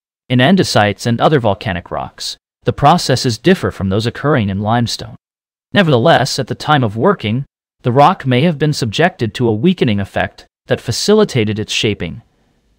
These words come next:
and this now creates the impression that the workmanship was inexplicable.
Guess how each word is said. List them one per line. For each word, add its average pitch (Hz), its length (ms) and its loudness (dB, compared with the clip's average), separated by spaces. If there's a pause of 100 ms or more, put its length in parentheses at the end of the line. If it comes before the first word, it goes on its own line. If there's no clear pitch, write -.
and 110 160 0
this - 240 0
now 95 200 0
creates 104 400 -4
the 113 120 -4
impression 117 540 -2
that 123 120 -4
the 107 80 -4
workmanship 120 600 -4
was 175 140 -6
inexplicable. 113 800 -4